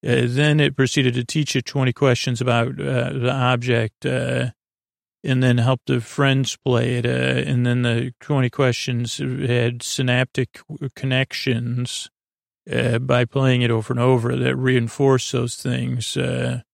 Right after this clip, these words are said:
so you can't really trick it, uh, by giving it the wrong answers when it's, uh, this, uh, by this process of programming.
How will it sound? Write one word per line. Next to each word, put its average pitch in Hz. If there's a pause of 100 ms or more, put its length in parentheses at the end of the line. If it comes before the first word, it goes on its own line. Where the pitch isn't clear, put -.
(760)
so 139
you 127
can't 180
really 143
trick -
it, 123
uh, 127
by 127
giving 123
it 120
the 135
wrong 120
answers 131
when 131
it's, -
uh, 143
this, 123
uh, 127
by 127
this 120
process 123
of 131
programming. 147